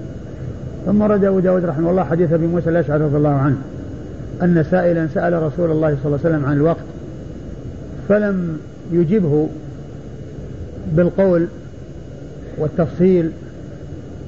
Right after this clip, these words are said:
ولكنه أراد أن يوقفه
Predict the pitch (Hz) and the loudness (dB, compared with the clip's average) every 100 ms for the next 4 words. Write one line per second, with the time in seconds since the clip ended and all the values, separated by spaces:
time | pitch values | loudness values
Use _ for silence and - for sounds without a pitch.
0 | - 202 202 185 208 190 160 175 170 170 | 0 4 4 2 0 0 2 4 2 0
1 | - - - - - - - - - - | -8 -16 -14 -14 -14 -14 -14 -14 -10 -2
2 | 196 214 196 180 185 190 180 175 220 214 | 2 4 4 2 0 0 2 4 4 4
3 | 196 160 170 180 185 | 2 0 2 2 2